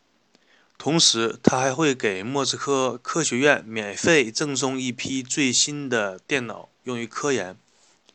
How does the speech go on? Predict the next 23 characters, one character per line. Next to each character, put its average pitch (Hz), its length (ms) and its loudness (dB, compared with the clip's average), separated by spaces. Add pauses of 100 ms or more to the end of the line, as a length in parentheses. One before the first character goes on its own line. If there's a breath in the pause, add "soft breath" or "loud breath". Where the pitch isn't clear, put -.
(1400)
那 170 80 -2
么， 165 160 4
俄 151 160 4
罗 170 80 4
斯 170 140 0
方 180 280 4
块 170 220 6
的 139 100 4
这 139 140 -4
个 147 100 2
作 175 240 4
者 113 160 2
对 135 160 -2
这 147 120 -2
个 139 60 0
条 123 200 -4
件 135 180 -2
表 98 200 -6
示 135 120 -8
基 - 140 -4
本 165 100 0
满 139 180 -2
意。 151 160 -4